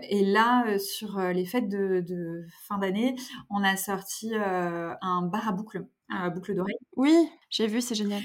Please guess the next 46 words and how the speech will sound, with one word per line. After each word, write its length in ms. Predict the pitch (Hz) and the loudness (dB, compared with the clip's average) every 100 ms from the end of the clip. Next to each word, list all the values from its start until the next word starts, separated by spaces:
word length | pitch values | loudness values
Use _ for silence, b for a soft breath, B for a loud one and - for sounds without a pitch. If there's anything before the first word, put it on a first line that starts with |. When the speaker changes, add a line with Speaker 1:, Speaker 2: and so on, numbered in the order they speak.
| 196 | -4
Speaker 1:
Et 60 | 208 | -2
ben 100 | 196 | 0
voilà. 220 | 180 170 | -2 -2
<laughs> 720 | - 180 311 - - 370 294 233 | 0 2 2 0 -2 -6 0 0
Et 100 | 220 | 2
donc, 180 | 262 | 2
en 100 | 233 | 2
Speaker 2:
<laughs> 20 | 220 | 2
Speaker 1:
fait, 220 | 254 254 | 2 2
heu, 60 | 240 | 2
l'idée, 340 | 214 202 240 | 2 2 2
c'est 180 | 254 254 | 0 -2
qu'on 580 | 247 220 202 196 190 190 | -2 0 2 2 2 -4
propose 460 | 180 208 220 233 220 | -6 -4 0 -2 0
les, 600 | 196 196 180 180 175 - 190 | 2 4 6 4 2 -2 -6
pas 120 | 202 | -2
mal 180 | 202 254 | 0 0
de 80 | 233 | -2
petites, 340 | 202 - - 220 | -6 -10 -10 -2
heu, 340 | 196 185 180 | 2 4 4
de, 180 | 180 185 | 2 -2
de 120 | 175 | -4
petites 280 | 170 - 208 | -10 -12 -10
boucles 540 | 196 294 285 214 190 | -4 -4 -2 0 2
d'oreilles 380 | 180 196 233 254 | 2 0 0 0
à 80 | 190 | 0
l'unité, 540 | 190 240 226 - 220 - B B B B | 0 2 0 0 -2 -4 B B B B
avec 380 | 214 196 196 196 | 0 2 2 0
beaucoup, 400 | 180 175 254 262 | -2 -2 -4 -4
beaucoup 200 | 233 226 | -8 -6
de, 340 | 220 202 185 185 | -2 2 4 2
de 540 | 180 170 165 165 160 | 0 -6 -4 -6 -6
formes 380 | 160 - 220 220 | -8 -2 0 0
différentes, 420 | 180 185 202 208 208 | -4 -6 -4 -2 -2
de 60 | |
styles 320 | 180 - 262 220 | -4 -6 -4 -2
différents. 560 | 208 - 190 190 247 285 B B B - | -4 -6 -4 0 0 0 B B B 0
Et 120 | 185 | 2
du 160 | 180 196 | 2 -4
coup, 280 | - 254 | -2 2
heu, 140 | 254 196 | 2 2
les 140 | 185 | 0
femmes 240 | 180 214 220 | 0 0 0
peuvent, 260 | 214 190 | -2 -2
heu, 340 | 180 175 170 147 | -2 -2 -2 -4
choisir 540 | - 208 190 202 254 | -4 0 0 2 2